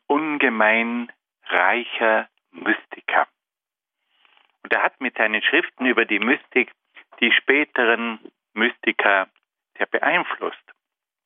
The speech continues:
Er hat in seinen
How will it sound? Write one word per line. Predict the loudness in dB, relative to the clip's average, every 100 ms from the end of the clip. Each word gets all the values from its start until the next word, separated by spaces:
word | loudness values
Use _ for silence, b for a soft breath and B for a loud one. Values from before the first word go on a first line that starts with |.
| _ _ _ _ _ _ B B B B B _
Er | 0 2
hat | 2 -2
in | -2
seinen | 0 2 2 0 -2